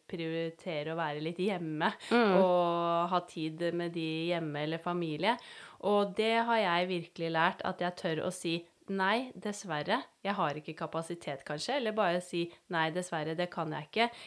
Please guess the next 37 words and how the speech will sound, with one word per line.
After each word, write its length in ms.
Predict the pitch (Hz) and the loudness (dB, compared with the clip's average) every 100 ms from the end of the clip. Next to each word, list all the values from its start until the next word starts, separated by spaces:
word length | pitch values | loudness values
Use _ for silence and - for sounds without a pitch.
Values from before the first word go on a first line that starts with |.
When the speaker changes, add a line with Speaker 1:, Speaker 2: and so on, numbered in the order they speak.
| - | -6
Speaker 1:
Jeg 80 | 196 | -2
håper 340 | 196 165 175 170 | 0 -2 -2 -2
virkelig 420 | 165 156 - 151 | -2 -4 -6 -4
det 100 | 165 | -2
løser 320 | 175 151 - | -2 -2 -4
seg. 180 | 175 185 | 0 0
Spør 260 | 185 196 175 | 0 2 4
Speaker 2:
Mm. 60 | 151 | 4
Speaker 1:
meg 140 | 165 | 2
gjerne 380 | 170 147 143 165 | 0 -2 -2 -2
senere." 540 | - 185 151 165 262 302 - - - 190 | -2 -2 0 4 4 2 -6 -20 -2 4
Og 260 | 196 190 - | 6 6 4
at 340 | 196 196 - - | 2 -2 -18 -6
folk 340 | 190 175 175 | -2 -2 -2
faktisk 500 | - 170 - 170 - | -4 -6 -4 -8 -6
ikke 320 | 185 - 175 - | -8 -6 -6 -8
trenger 500 | - 175 156 151 170 | -6 -4 -2 -2 -2
heller 280 | 175 143 160 | -2 -2 -2
å 100 | 165 | -4
få 300 | - 156 165 | -2 0 0
den 180 | 165 | 0
utbroderingen 880 | - 165 - 185 175 170 165 170 175 | -2 -4 -2 -2 0 -2 -2 0 0
av 120 | 190 180 | 2 4
hvorfor 340 | 180 170 180 | 4 2 -2
jeg 200 | 180 202 - | 0 0 -2
ikke 120 | - | -6
kan. 220 | - 202 | 0 6
Speaker 2:
Nei, 240 | 208 247 370 | 8 10 10
nei, 240 | 285 214 | 10 10
det 60 | 214 | 10
er 200 | 208 160 | 8 8
jo 240 | 180 196 196 | 6 4 2
helt, 440 | 190 151 - - | 0 0 -2 0
eh, 260 | 175 170 170 | 2 2 2
helt 180 | 175 175 | 2 2
riktig, 300 | 175 - 226 | -2 0 2
det. 160 | 208 | 2